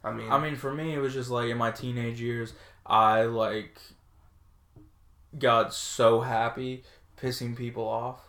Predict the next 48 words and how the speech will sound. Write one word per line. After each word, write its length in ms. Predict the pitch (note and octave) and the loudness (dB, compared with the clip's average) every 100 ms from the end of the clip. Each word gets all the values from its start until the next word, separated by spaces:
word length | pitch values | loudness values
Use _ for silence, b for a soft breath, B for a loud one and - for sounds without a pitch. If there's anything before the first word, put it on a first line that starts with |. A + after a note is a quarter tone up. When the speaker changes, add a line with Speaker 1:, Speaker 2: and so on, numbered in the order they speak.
| _ _ _ _ _ _ C#3 | _ _ _ _ _ _ -6
Speaker 1:
Oh, 300 | B2 G#2+ G#2 | -6 -6 -10
yeah. 60 | A#2 A2 A2+ - - | -14 -14 -16 -16 -12
I 180 | G#2 A#2 | -8 0
remember, 120 | B2+ | 4
Speaker 2:
Um, 420 | A#2+ A#2 A2+ A2+ | 4 4 0 -2
Speaker 1:
I 40 | |
remember 240 | A#2+ A#2+ A#2+ | -6 -8 -10
you 100 | B2 | -12
being 220 | B2 A#2+ | -12 -10
like 160 | B2 - | -10 -4
that. 500 | D#3+ - - - C3 | -2 0 -2 -2 4
<laughs> 20 | |
Speaker 2:
going 300 | B2+ B2 A#2+ | 6 6 6
out 180 | A#2+ A#2 | 4 4
of 80 | A#2+ | 4
my 180 | A#2 | 2
way 260 | A#2+ A#2+ B2 | 4 4 2
to 100 | B2+ | 0
say 260 | C3 B2 B2 | 0 0 0
things 360 | B2 B2 B2 | -4 -6 -4
that 160 | B2 G2 | -2 -2
would 120 | B2 | -2
make, 320 | B2 A#2+ A#2+ - - | -4 -6 -8 -10 0
that 140 | A#2 | 2
would 120 | A#2+ | 2
rub 200 | B2 B2 | 0 0
people 220 | B2 B2 | 0 -4
the 80 | B2 | -4
wrong 240 | B2 B2+ B2+ | -4 -4 -6
way. 180 | B2+ B2+ - | -8 -10 -12
Speaker 1:
Yeah. 160 | A#2+ - - - - - | -14 -14 -20 -20 -18 0
Speaker 2:
To, 280 | C#3+ C3 - | 4 4 0
so 360 | - - C#3 C3 | -2 6 6 6
w-, 240 | B2 B2 - | 0 -4 0
as 280 | C3 C3+ C3 | 2 4 6
I've 260 | B2 B2 B2+ | 6 4 0
grown 320 | C3 B2+ B2 | 0 0 0
up 320 | B2+ B2 - | 0 -2 -2
and 640 | E2 A#2 A#2 A#2 A#2 A2+ A#2 E3 - _ _ b b b b b | -4 -2 -4 -6 -10 -12 -12 -14 -16 _ _ b b b b b
felt 340 | - A#2+ A2+ | 2 4 4
bad 340 | A#2 A#2 A#2 A#2 | 6 4 4 0
for 100 | A#2+ | 0
those 260 | A#2+ A#2+ | 2 0
<laughs> 80 | C3 | -2
things 320 | D#3 B2+ A#2+ | 0 0 -2
and 160 | A#2+ A#2 | -4 -2
realized, 600 | A#2+ A#2 A#2 A#2+ A#2 A#2+ | 0 0 0 0 -2 -4
like, 240 | A#2+ A#2 | -2 -4